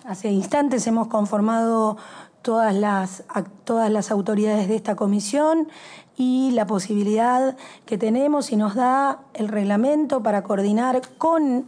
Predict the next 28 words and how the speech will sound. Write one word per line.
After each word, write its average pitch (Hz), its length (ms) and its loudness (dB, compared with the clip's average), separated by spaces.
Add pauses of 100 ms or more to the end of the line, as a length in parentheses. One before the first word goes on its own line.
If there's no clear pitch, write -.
las 220 260 -2
autoridades 214 580 0
del 202 140 2
otro 208 240 0
plenario. 254 800 0 (500)
Eh, 220 540 0
vamos 247 320 0
a 226 80 0
convocar 220 440 2
la 254 140 2
semana 220 400 2
que 202 140 -2
viene 285 520 2 (440)
una 226 580 2
reunión 247 420 2
en 254 120 0
plenario 214 720 2 (420)
para 233 400 0
que 262 500 2 (120)
podamos 226 460 0
comenzar 214 800 0 (120)
este 226 560 -2
debate, 302 580 0 (600)
eh, 196 560 2
con 254 420 2
la 226 100 2
presentación 214 760 0
seguramente 233 920 2